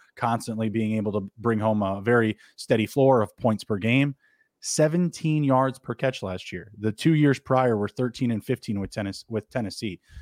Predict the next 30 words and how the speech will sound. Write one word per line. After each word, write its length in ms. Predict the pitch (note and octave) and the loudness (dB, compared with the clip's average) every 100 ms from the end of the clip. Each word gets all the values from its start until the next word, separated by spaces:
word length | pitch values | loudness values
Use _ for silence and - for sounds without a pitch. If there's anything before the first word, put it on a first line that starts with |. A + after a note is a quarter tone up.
| - | -12
So, 340 | - A2 G#2 _ _ _ _ | 0 2 2 _ _ _ _
uh, 60 | - - _ _ | -18 -18 _ _
maybe 380 | B2+ C3+ F#3 F3+ | 2 4 4 4
we 140 | E3 D3+ | 2 2
did 220 | C3+ D3+ | 0 0
see 260 | - D3 | 0 0
the 100 | D3 | 0
ceiling, 520 | A#2 - B2+ D#3 F3 F3 _ _ - | -2 2 2 2 -2 -6 _ _ -2
you 80 | |
know, 140 | A2+ A#2+ | 0 2
eighty, 260 | C#3 D#3 D#3+ | 2 2 4
only 260 | D3 F3+ E3 | 2 2 4
eighty-eight 300 | E3 E3 C3 | 4 2 0
receptions, 560 | - D3+ - D3+ D3 D#3 _ - | 0 0 2 0 0 -6 _ 0
eighty-eight 400 | D#3+ D#3 C#3+ A2+ | 2 4 2 0
receptions, 480 | - C#3 - A2+ | -2 -2 -2 -6
excuse 320 | G#2 - C#3 A#2+ | -6 -4 -2 0
me, 80 | |
on 100 | G#2+ | 0
a 40 | G#2 | 0
hundred 260 | B2 B2 | -2 -2
forty-five 420 | - B2 A#2+ A#2+ - | 0 -2 0 -2 0
targets. 400 | B2+ C3 C#3+ - _ _ - | 0 0 -2 -8 _ _ -4
I 100 | B2 | -2
think 220 | B2+ D#3+ C#3+ | 2 0 0
he 80 | |
can 140 | C3 A#2+ | 0 0
be, 60 | A2+ | 0
do 180 | C3 | 2
better 380 | B2 A#2 G#2+ G2+ | 4 4 2 -2